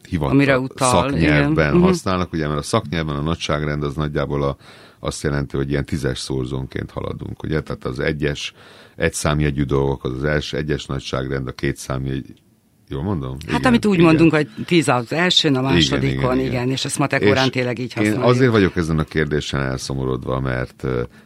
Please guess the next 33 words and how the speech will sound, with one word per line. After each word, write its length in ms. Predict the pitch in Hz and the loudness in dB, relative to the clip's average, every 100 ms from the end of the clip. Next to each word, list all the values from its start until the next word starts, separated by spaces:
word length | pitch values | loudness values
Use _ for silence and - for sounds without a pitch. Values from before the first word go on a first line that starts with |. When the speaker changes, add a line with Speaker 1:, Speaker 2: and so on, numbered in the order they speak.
| _ | _
Speaker 1:
hát 220 | - - | -10 -8
annyira 440 | - 95 113 104 78 | -2 2 4 4 2
banális 580 | 69 78 71 65 65 60 | 2 0 0 -2 -4 -6
dolog 260 | - 69 | -6 -4
az 100 | 69 | -4
emberi 320 | 69 69 65 64 | -2 -2 -2 -2
nyelvekben. 640 | 64 69 69 65 64 - | -2 -2 -2 -4 -4 -4
Ugye 240 | 80 82 | -2 0
erről 240 | 69 76 76 | 0 -2 0
a 60 | |
múltkor 380 | 76 87 80 - | 0 -2 -2 -4
is 100 | 67 | -4
beszéltünk 560 | 65 67 - 65 - 67 | -4 -6 -4 -8 -6 -4
már, 160 | 67 65 | -4 -4
hogy 220 | 71 71 | -4 -6
a, 100 | - 80 - | -6 -8 -4
nem 220 | 92 98 | -2 0
a 180 | - 78 | -2 -6
ke-, 140 | - 82 | -4 -4
teljes 420 | 90 78 69 - | 0 0 0 -2
precizitás, 760 | 67 62 65 65 - 58 65 | -6 -6 -8 -8 -6 -6 -6
és 220 | - 78 - | -6 -8 -4
nem 220 | 90 87 | -2 -2
a 80 | 60 | -4
szaknyelvi 580 | - - 69 76 69 65 | -6 -4 -4 -4 -4 -4
Speaker 2:
És 60 | |
Speaker 1:
használat 400 | 64 64 - - 156 | -4 -6 -4 0 2
Speaker 2:
nem 80 | |
Speaker 1:
az, 100 | 143 | 2
amit 120 | 139 135 | 2 2
Speaker 2:
matematikusokként 1300 | 135 - 139 135 - 139 131 - - - 123 127 - | 2 0 -2 0 2 2 -2 -4 -6 -2 0 0 0
Speaker 1:
követünk. 20 | |
Speaker 2:
ülünk 140 | 131 | 2